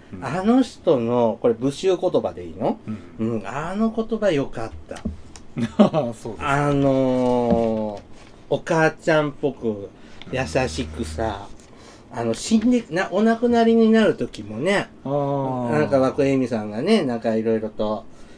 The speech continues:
Speaker 2: 言ってた時のが、うん、あの言葉ちょっと僕、感動しました。
Speaker 1: あー、そう。
Speaker 2: うん。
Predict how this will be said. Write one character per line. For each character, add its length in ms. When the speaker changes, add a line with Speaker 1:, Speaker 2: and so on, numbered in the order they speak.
Speaker 2:
言 80
っ 40
て 160
た 140
時 300
の 120
が、 300
う 60
ん、 420
あ 120
の 180
言 260
葉 140
ち 100
ょ 20
っ 40
と 220
僕、 240
感 200
動 140
し 160
ま 160
し 60
た。 120
Speaker 1:
あ 220
ー、 40
そ 160
う。 40
Speaker 2:
う 120
ん。 160